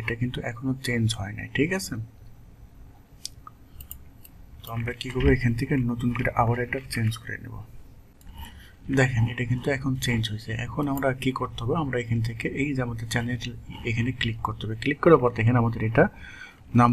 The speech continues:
চলে আসছে, আর আমাদের ওয়েবসাইটটা এখানে শো করছে, ঠিক আছে? এখন আমরা কি করবো, আমাদের লোগোটা চেঞ্জ করবো আর একটা কভার ইমেজ দিয়ে দেবো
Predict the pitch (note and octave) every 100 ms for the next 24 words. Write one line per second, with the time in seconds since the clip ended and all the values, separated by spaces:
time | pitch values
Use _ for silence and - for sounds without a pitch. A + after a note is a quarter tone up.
0 | A2+ A#2 A#2 A2+ - D3+ B2+ B2 C#3 D#3
1 | D#3 - C3 C3+ D3 C#3 C#3 - A2+ A#2+
2 | C#3+ - A2 A2 G#2 - G#2+ - - -
3 | - - - - - C#3 D3+ G#3+ D#3 A2+
4 | A#2 - C#3+ - D#3+ D#3+ - C3+ D3 E3
5 | D3 B2+ C3+ E3+ - A#2+ A#2 B2 C#3+ -
6 | B2+ - D3+ D3+ - A#2+ A#2 A#2+ C3 A#2
7 | A2+ G#2+ G#2 G#2+ G#2+ G#2+